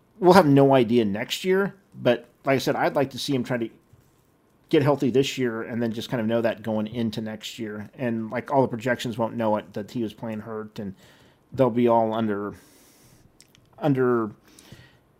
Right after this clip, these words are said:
just his numbers will be low because of it.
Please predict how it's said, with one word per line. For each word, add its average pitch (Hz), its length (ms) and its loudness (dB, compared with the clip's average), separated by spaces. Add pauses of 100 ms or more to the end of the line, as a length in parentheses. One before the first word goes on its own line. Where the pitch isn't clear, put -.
(880)
just 180 160 6
his 139 140 4
numbers 139 240 4
will 123 80 2
be 113 80 0
low 113 220 2
because 104 340 -4
of 98 100 -8
it. - 140 -14